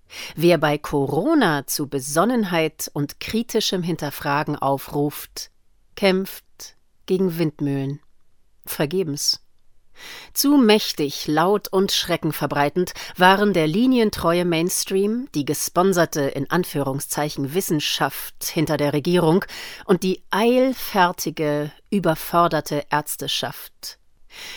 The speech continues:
Zitat Lothar Wieler, Präsident Robert-Koch-Institut: „Diese Regeln, die dürfen überhaupt nie hinterfragt werden.“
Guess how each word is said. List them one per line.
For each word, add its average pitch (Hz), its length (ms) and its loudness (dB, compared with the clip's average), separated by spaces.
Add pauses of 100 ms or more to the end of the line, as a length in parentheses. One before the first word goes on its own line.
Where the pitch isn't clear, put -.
(140)
Zitat 226 460 2
Lothar 208 420 4
Wieler, 165 440 2
Präsident 165 600 -2
Robert-Koch-Institut: 151 1160 -2 (400)
„Diese 196 420 4
Regeln, 147 640 0 (200)
die 156 100 -4
dürfen 170 300 0
überhaupt 160 640 -2
nie 185 580 4
hinterfragt 202 960 -4
werden.“ 135 420 -4